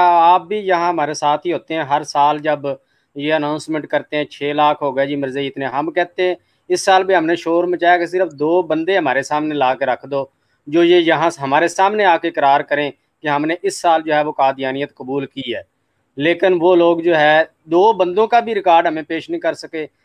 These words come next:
जबकि यहाँ छह लाखों की और हर साल पता नहीं कितने लाखों का ऐलान होता है। तो इसी से आप अंदाज़ा लगा लें कि एक घंटे में बारह सौ, एक दिन में, अ, एक मिनट में जनाब एक सौ चौवन, अभी मैंने हिसाब लगाया है।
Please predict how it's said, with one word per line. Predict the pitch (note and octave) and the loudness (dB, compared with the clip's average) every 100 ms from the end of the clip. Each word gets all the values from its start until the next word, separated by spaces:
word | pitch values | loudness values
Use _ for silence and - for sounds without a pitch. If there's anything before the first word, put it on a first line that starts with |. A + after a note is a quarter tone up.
| _ C#3+ | _ -4
जबकि | G#3+ F3+ | -2 -2
यहाँ | D#3+ D#3 | -2 -2
छह | D#3+ - D#3+ | -4 -4 -2
लाखों | D#3 D3+ - D#3+ | 0 0 -2 -8
की | D#3+ D#3+ | -6 -2
और | D3+ | 0
हर | C3 C#3 | 0 -2
साल | D#3 D3+ | -2 -2
पता | D3 D3 | -2 -6
नहीं | D3 | -6
कितने | C#3+ D3+ D3+ | -8 -8 -2
लाखों | C3+ C3 C#3 | -2 -4 -4
का | C#3+ | -2
ऐलान | C3 B2+ | 0 -2
होता | C#3+ - B2 | -4 -2 -4
है। | A#2 _ _ _ | -4 _ _ _
तो | |
इसी | F3+ F#3 A3 | 0 2 0
से | A3 | 4
आप | G3+ G3 | 4 4
अंदाज़ा | F3 F3 F#3 | 4 4 4
लगा | F#3 E3+ F3 | 2 4 4
लें | F#3 | 2
कि | F3+ E3+ | -2 -2
एक | F3+ D#3+ | -2 -2
घंटे | C#3 B2+ | -4 -2
में | F3 F3 | -2 0
बारह | C#3+ C#3 D#3+ | 2 2 2
सौ, | D#3 E3 D#3 - _ _ - | 0 2 2 -2 _ _ -2
एक | E3+ F3+ F3+ | 0 2 0
दिन | D#3+ F3 | -2 -2
में, | F#3 F#3 | -2 -2
अ, | F3 E3 F3 | 0 -2 0
एक | F3+ F#3+ | 0 0
मिनट | F3 D#3+ F3+ | -4 -2 -2
में | F#3 F#3 | -2 -2
जनाब | E3+ E3 D#3+ | -2 -2 -2
एक | D#3+ - | -4 -6
सौ | F3+ | -10
चौवन, | F3 D#3+ F3 | -6 -4 -2
अभी | F3 E3+ | -2 -2
मैंने | E3 D#3 | -4 -4
हिसाब | D#3+ D3 A#2+ C3+ | -4 -2 -2 -4
लगाया | C#3 C3 C#3+ | -4 -2 2
है। | C#3 | 0